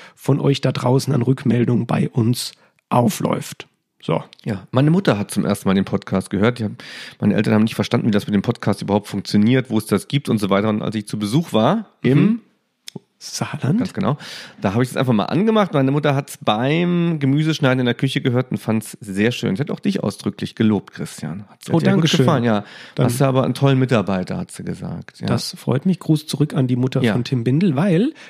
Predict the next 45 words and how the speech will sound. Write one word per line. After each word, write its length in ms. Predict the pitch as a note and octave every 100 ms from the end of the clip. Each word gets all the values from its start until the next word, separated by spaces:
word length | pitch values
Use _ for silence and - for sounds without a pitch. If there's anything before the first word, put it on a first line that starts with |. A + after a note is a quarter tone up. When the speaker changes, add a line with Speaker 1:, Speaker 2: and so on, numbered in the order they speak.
| -
Speaker 1:
auch 200 | E3+ D3+
deshalb 360 | G#3 G3+ E3
Gruß 260 | - D3 C#3
zurück, 280 | - C#3+ C#3+
weil 120 | C#3+
wir 100 | C#3
noch 160 | B2+ B2+
Muttertag 640 | A3 - E3+ - A2 -
machen 280 | A#2+ - A#2
Speaker 2:
Wir 60 |
Speaker 1:
wollten. 160 | A#2+ B2+
Speaker 2:
wollten 200 | G2+ A#2
eigentlich 200 | A#2 A#2+
noch 80 | C3
eine 80 | C3
Muttertagsfolge 680 | C3+ A#2+ A2 G2 G2+ G2
machen, 380 | F#2+ F#2 F2+ F#2+
wo 60 | F#2+
wir 40 |
unsere 220 | G#2 A#2
Mütter 240 | A2+ C3 A#2+
anrufen 360 | F#2+ F#2+ -
und 60 | G2+
ein 80 | F#2+
bisschen 220 | G2 G2+
beteiligen 580 | G2+ G2+ F#2 F#2 F2+ -
an 80 | F2+
dem 140 | F2+
Podcast. 480 | - - - - - -
Speaker 1:
Ja, 80 | A2+ B2+
meine 180 | A#2 A3
Mutter 180 | B3 G#3+
ist 100 | -
Grundschullehrerin. 920 | - A3+ - A#2+ G#2+ A2 G#2 A#2 A#3+ - _ _ _
Auch 100 | -
Speaker 2:
Meine 260 | A2 A2 G2+
war 140 | A2+
Speaker 1:
Sport. 160 | D#3+ -
Speaker 2:
Grundschullehrerin. 800 | G#2+ G2 G2+ G2 F#2+ F#2+ F#2 F#2+
Speaker 1:
Ach, 60 | A2+
Speaker 2:
Witzig. 420 | D3 - G3+ -
Speaker 1:
guck, 100 | F3
oh 20 |
Gott. 140 | A#2+ B2+
Speaker 2:
Laura? 340 | A#2 C3+ D#3